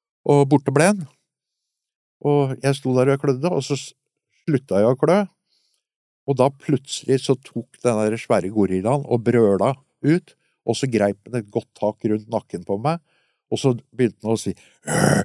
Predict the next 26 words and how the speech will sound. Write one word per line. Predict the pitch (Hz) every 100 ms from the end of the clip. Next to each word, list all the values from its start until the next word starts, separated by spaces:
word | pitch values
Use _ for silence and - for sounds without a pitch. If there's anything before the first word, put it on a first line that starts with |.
| - 139 - - 127 - - - - - 156 139 - _ _ _ _ _ _ _ -
sånn | 117 117
brøle | 113 123 95 123
sånn, | 139 151 165 - _
og | 123 131 127
så, | - 107 -
så | -
det | 107 120 117 104
gjorde | 147 101 82
meg | 92 120
i |
rommet, | 120 110 160
og | 135 127
så | 123 -
to-, | - 98
dro | 110 113 107
den | 123 131
meg | 139
helt | 117 135 139
inn, | 131 160 160 - _ _
så | _ 131
jeg | 131
bare | 131
så | 139 123 120
de | 127 127
der | 117 110 123 - _ _
gulhvite | 113 139 110 90 90 110 113 _ 131